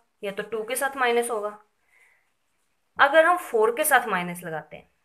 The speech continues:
ठीक है, तो minus four plus two that is equal to माइनस टू, यही हमारी middle term है। अगर by chance हम फ़ोर की जगह टू के साथ minus लगाते, तो multiply करके, तो अगर फ़ोर माइनस टू आप multiply करो तो आएगा तो माइनस एट, लेकिन अगर आप इनको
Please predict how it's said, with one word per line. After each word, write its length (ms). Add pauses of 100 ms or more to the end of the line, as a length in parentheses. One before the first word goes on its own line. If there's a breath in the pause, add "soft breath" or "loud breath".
(680)
ठीक 160
है, 80
तो 100
minus 380
four 140
plus 320
two 80 (480)
that 160
is 100
equal 240
to 100
माइनस 380
टू, 80 (540 soft breath)
यही 220
हमारी 260
middle 300
term 160
है। 80 (280 loud breath)
अगर 260
by 180
chance 280
हम 120
फ़ोर 320
की 100
जगह 260
टू 240
के 100
साथ 200
minus 340
लगाते, 400 (720 soft breath)
तो 320
multiply 520
करके, 300
तो 100
अगर 180
फ़ोर 280
माइनस 360
टू 100
आप 180
multiply 380
करो 100
तो 120
आएगा 220
तो 120
माइनस 280
एट, 140
लेकिन 260
अगर 160
आप 120
इनको 260